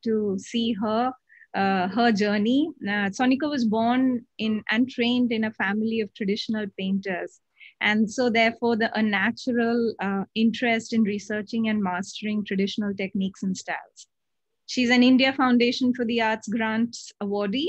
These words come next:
and has worked on a number of private and royal art collections. She has a, um,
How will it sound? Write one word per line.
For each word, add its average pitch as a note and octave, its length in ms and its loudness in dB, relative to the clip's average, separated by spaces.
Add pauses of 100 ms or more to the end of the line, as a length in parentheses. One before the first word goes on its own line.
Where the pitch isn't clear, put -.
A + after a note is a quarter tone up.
(140)
and C4 320 2
has B3 200 -2
worked A3 260 -6
on A3+ 140 -2
a A3 40 -2
number G3 320 -2
of G#3 200 -10
private G3 420 -2
and G#3 180 -2
royal F#3 280 -2
art F3+ 220 -4
collections. E3+ 760 -8 (440)
She A3+ 220 -2
has A3 240 2
a, G#3+ 360 2 (160)
um, F#3+ 400 0